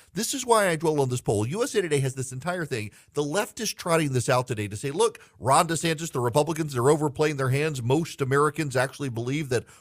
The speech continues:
woke means fighting social injustice." Now, question, does it actually mean that, or is the actual person answering the polling actually just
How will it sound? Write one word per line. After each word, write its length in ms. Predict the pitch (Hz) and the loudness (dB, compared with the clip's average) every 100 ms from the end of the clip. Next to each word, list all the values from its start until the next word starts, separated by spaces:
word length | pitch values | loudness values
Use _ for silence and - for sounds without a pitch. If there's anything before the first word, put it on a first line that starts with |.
| _ | _
woke 380 | 107 135 160 - | 4 4 4 -2
means 360 | 139 156 151 | -6 -4 -6
fighting 480 | - 135 143 143 147 | -4 0 0 0 -4
social 400 | 131 151 139 139 | 0 -2 0 -2
injustice." 420 | 139 165 147 143 | 0 -2 -2 -6
Now, 320 | 180 180 180 - - | 0 2 2 0 0
question, 680 | 247 254 - 165 139 190 - - - - _ 131 | 0 0 0 0 0 -4 -8 -20 -20 -20 _ -2
does 320 | 175 190 160 | 2 4 2
it 180 | 196 196 | -4 0
actually 540 | 180 208 - 185 190 180 | 0 0 -2 -4 -2 -2
mean 680 | 175 175 196 233 262 254 190 | -2 -2 -2 -4 -6 -4 2
that, 400 | 127 113 127 135 | 4 4 2 0
or 480 | 147 151 151 156 143 - _ _ | 0 0 2 2 0 -6 _ _
is 420 | 180 233 240 220 | -6 -4 -4 -8
the 220 | 202 208 - | -8 -8 -4
actual 600 | 170 190 - 190 170 - _ _ _ 98 | -2 -2 -4 -4 -4 -4 _ _ _ -18
person 500 | - 180 175 180 151 - | -4 -2 0 -2 -4 -8
answering 720 | 147 165 175 - 170 160 147 | -4 -4 -2 -4 -2 -2 -4
the 80 | 127 | -6
polling 960 | - - 180 170 123 95 82 131 160 - _ _ _ _ | -8 -4 0 2 0 -2 -6 -8 -10 -14 _ _ _ _
actually 640 | 165 196 - - 190 196 156 | 0 0 0 -8 -4 -6 -6
just 880 | 135 165 160 - - - - - | 0 0 2 -2 -4 -6 -10 -12